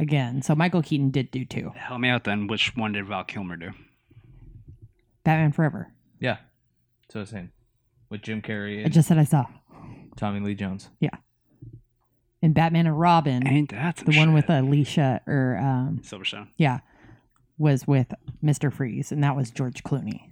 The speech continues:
Speaker 3: Drew Barrymore was in this one
Speaker 2: Uh, U-,
Speaker 3: as
Speaker 2: Uma Thurman
Speaker 3: Sugar?
Speaker 2: was in that one too.
Speaker 1: Drew, in which one?
Speaker 3: In the one with Val Kilmer.
Speaker 1: Oh, yeah, yeah, yeah. She's at the party.
Speaker 3: She's Sugar, and then there's another girl named Spice.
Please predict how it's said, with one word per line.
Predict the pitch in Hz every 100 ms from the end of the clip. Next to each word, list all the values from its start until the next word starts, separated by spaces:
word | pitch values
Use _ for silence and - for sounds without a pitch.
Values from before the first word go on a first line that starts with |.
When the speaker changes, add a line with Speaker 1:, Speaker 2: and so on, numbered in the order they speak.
| -
Speaker 3:
Drew | - 113
Barrymore | 104 92 101 123 123 131
was | 139
in | 135
this | 143 131
one | 147 165
Speaker 2:
Uh, | 110 -
U-, |
Speaker 3:
as | 135
Speaker 2:
Uma | 123 127
Thurman | 113 113 113
Speaker 3:
Sugar? | 135
Speaker 2:
was | -
in | 98
that | 85
one | 92
too. | 104 98 - _ _ _ _ _ _ - _ _ _ _
Speaker 1:
Drew, | - 170 160 151
in | 185 165
which | 185 -
one? | 370 415 - _ _ - - -
Speaker 3:
In | 104 110
the | 107
one | 107 107
with | 104 98
Val | 98 98
Kilmer. | - 101 98 113 120 -
Speaker 1:
Oh, | 170
yeah, | 175
yeah, | 170 170
yeah. | 175 180 160 135
She's | - 190 165
at | 165
the |
party. | 139 - 160 151 120 - _ _ _ _
Speaker 3:
She's | - 104
Sugar, | - 110 104 107
and | 107
then | 98 92
there's | 92 98
another | 90 95 92
girl | 98 92
named | 92 92
Spice. | - - 87 90 - -